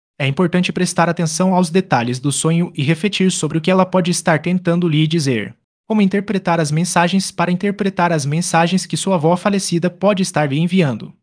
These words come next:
considere os seguintes pontos. Um. Detalhes do sonho.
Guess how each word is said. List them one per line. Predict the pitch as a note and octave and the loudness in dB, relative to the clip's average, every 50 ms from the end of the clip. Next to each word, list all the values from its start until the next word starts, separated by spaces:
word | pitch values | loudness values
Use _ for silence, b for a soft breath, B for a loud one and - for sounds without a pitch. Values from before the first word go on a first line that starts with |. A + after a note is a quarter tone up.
| _ _ | _ _
considere | - G3 G3+ - - F#3+ C#3+ C#3+ D#3+ F3+ | -6 -6 -4 -2 -2 0 0 2 2 0
os | F3+ - | 0 -2
seguintes | - G3 D#3+ F#3 F#3 - G3 - | -2 0 0 0 0 0 -4 -4
pontos. | - D3+ C#3 B2+ A#2 - - - - - - _ _ - | -2 -4 -4 -4 -6 -10 -14 -14 -14 -14 -14 _ _ -8
Um. | C#3 B2 A2+ G#2+ A2+ - _ _ _ _ _ _ - | -8 -6 -8 -8 -12 -18 _ _ _ _ _ _ -8
Detalhes | F3+ F3 - F3 F3 E3+ D3+ | -6 0 0 0 0 0 -2
do | C3+ C#3 B2+ | -4 -4 -6
sonho. | - - D#3 C3 A#2+ A#2 | -4 -2 -4 -4 -4 -8